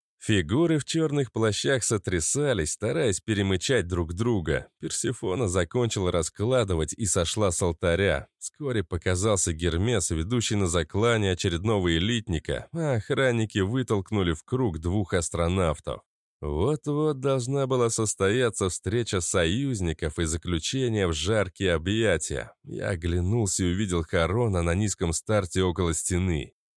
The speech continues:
Гермес в этот момент отпустил поводок, и элита вошла на алтарь.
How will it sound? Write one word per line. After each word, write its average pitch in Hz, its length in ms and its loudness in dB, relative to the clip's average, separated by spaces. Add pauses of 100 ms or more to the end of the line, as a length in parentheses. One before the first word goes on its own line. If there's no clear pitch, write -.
(120)
Гермес 87 680 0
в 139 60 0
этот 135 320 0
момент 127 500 0
отпустил 117 640 -2
поводок, 90 760 2
и 135 260 -2
элита 123 340 0
вошла 95 420 2
на 87 160 2
алтарь. 82 540 0